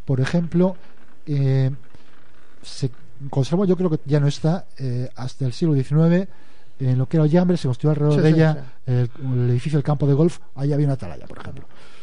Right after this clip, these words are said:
Speaker 1: Bien, todo esto, esa actividad se recono-, eh, se recogió en la iconografía heráldica de la época, como no puede ser de otra manera. Y ballenas aparecen sobre todo en, en los escudos de muchos,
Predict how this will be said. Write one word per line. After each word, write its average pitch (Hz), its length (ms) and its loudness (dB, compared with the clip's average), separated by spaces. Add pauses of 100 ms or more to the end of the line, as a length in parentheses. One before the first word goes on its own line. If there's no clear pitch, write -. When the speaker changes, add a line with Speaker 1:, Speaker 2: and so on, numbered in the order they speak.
(300)
Speaker 1:
Bien, 220 200 4
todo 247 180 0
esto, 196 480 6
esa - 140 -2
actividad 190 340 6
se 175 180 2
recono-, 147 460 0
eh, 143 240 -2
se 135 140 -4
recogió 196 580 2 (460)
en 170 240 0
la 160 260 0 (120)
iconografía 175 600 0
heráldica 165 540 2 (240)
de 123 80 -4
la 98 100 -6
época, 87 340 -8
como 117 180 -6
no 120 60 -6
puede 117 120 -6
ser 117 100 -6
de - 80 -8
otra 98 60 -8
manera. - 320 -8
Y 143 260 0 (320)
ballenas 160 420 4
aparecen 151 440 2 (260)
sobre 151 300 4
todo 180 340 4
en, 131 240 2 (720)
en 127 140 4
los 127 160 2
escudos 156 480 4
de 131 140 2
muchos, 135 580 -2